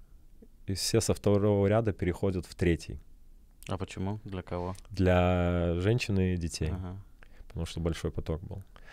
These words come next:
Speaker 1: Ну и ты представь, мы отстояли семь
Speaker 2: А
Speaker 1: часов,
Speaker 2: и там сзади
Speaker 1: а
Speaker 2: опять.
Speaker 1: там очередь ещё больше,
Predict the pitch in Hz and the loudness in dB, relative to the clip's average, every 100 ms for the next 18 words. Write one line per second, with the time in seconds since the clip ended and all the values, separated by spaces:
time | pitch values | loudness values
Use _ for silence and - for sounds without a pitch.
0 | - - 104 101 95 - 95 80 87 82 | -20 -4 -2 -2 -2 0 0 2 0 2
1 | 95 92 87 107 90 - - 107 80 - | 4 4 4 2 0 0 2 2 2 -2
2 | 98 101 101 101 92 90 90 90 95 92 | 0 0 2 2 2 0 2 2 4 4
3 | 95 - 90 82 - 95 90 95 - | 2 0 -2 -2 -2 0 2 2 0